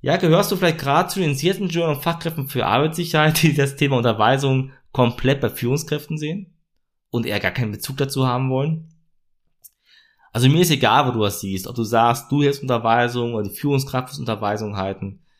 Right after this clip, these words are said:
Das ist, äh, ja, lass dich mal hingestellt. Aber deine Aufgabe als C-S-Ingenieur, Fachkraft für Arbeitssicherheit ist die Rolle des Coaches.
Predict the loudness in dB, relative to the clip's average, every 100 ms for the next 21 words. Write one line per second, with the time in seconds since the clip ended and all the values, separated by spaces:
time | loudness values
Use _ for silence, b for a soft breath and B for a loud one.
0 | _ _ _ 0 0 0 -6 -8 -6 -6
1 | -6 -10 -16 _ -2 -2 -2 -16 _ -4
2 | -2 2 2 2 0 -4 -8 -10 -20 _
3 | _ _ B B -2 2 2 2 4 2
4 | 2 0 0 -2 -4 -6 -6 -6 -6 -8
5 | -6 -4 -4 -4 -4 -8 -8 -10 -8 -4
6 | -2 -2 -4 -8 -6 -4 -6 -12 _ _
7 | _ _ -8 -2 0 2 0 -4 -4 -4
8 | -4 -6 -10 -12 _